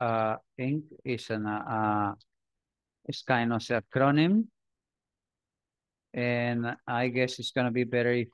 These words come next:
you, uh, reduce the sound in this way, Ines ink, in the same way, you know? It's gonna be better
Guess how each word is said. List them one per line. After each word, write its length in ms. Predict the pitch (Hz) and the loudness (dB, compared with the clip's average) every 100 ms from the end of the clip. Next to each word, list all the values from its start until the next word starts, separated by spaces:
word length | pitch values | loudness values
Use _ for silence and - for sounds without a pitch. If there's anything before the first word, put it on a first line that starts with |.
| - | -2
you, 640 | 123 120 120 120 120 - | 0 0 0 0 0 -2
uh, 180 | 120 113 113 _ _ _ _ _ _ _ _ _ _ _ | -4 -4 -6 _ _ _ _ _ _ _ _ _ _ _
reduce 380 | 120 120 151 143 | -4 2 2 2
the 80 | 120 | 0
sound 320 | 135 120 120 | 0 0 0
in 160 | 117 | -4
this 320 | 117 120 - - | -2 -4 -4 -4
way, 360 | 113 110 110 - | 0 0 0 -4
Ines 460 | 123 123 120 117 - - | -4 -2 -2 -6 -10 -2
ink, 340 | 151 120 107 - _ _ _ _ _ _ - | 0 0 -4 -8 _ _ _ _ _ _ -10
in 100 | 120 | -6
the 80 | 110 | -6
same 300 | - 110 107 | -4 -6 -6
way, 220 | 104 110 _ | -8 -10 _
you 60 | 113 | -6
know? 240 | 110 120 117 _ _ _ _ _ _ _ _ _ _ _ _ _ _ _ _ _ _ _ _ _ _ _ _ _ _ _ _ _ _ _ - | -4 -6 -8 _ _ _ _ _ _ _ _ _ _ _ _ _ _ _ _ _ _ _ _ _ _ _ _ _ _ _ _ _ _ _ -20
It's 100 | - | -8
gonna 200 | 135 123 | -2 0
be 120 | 120 | 0
better 400 | 110 110 104 110 | 0 0 0 -4